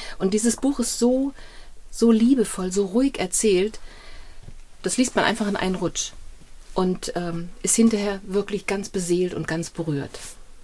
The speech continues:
Milena Michiko Flajar, Oben Erde, unten Himmel.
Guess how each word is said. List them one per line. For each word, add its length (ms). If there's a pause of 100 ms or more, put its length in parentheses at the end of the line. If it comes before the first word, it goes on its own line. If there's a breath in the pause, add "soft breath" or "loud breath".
(400 loud breath)
Milena 480
Michiko 540
Flajar, 680 (180)
Oben 300
Erde, 400
unten 360
Himmel. 420